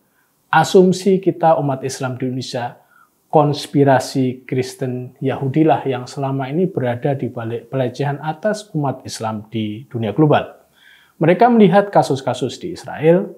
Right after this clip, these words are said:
di Amerika, Eropa, dan lain sebagainya atas masalah tersebut. Padahal kita tahu bahwa Kristen ternyata kelompok yang paling banyak mendapatkan pelecehan.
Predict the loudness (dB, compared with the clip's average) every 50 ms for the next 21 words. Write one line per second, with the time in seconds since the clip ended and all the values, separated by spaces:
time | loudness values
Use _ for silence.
0 | _ _ _ _ _ -8 -6 -6 -4 -4 -2 0 -2 -2 -2 0 0 0 0 0
1 | -4 -10 -16 -12 -8 -6 -6 -6 -4 -4 -4 -2 -2 -4 -6 -10 -14 _ _ _
2 | _ -4 -4 -4 -4 -4 -6 -8 -10 -10 -10 -10 -8 -6 -6 -6 -6 -6 -8 -10
3 | -10 -10 -10 -10 -6 -4 -4 -4 -4 -8 -12 -12 -12 -12 -12 -12 -14 -16 _ -20
4 | -20 -18 -18 -18 -18 _ _ _ _ _ _ _ _ _ 0 2 2 4 4 2
5 | 4 2 2 2 0 -2 -2 -2 -2 0 -2 -2 -2 -2 -4 -8 -10 -10 -10 -12
6 | -12 -10 -4 -4 -4 -2 -2 -2 -2 -2 -4 -6 -6 -6 -6 -8 -10 -10 -10 -8
7 | -8 -8 -8 -8 -8 -8 -6 -8 -8 -8 -8 -12 -12 -12 -12 -12 -12 -12 -12 -10
8 | -8 -8 -8 -8 -8 -10 -10 -12 -12 -12 -12 -16 -14 -12 -14 -12 -10 -12 -12 -10
9 | -6 -6 -6 -6 -6 -8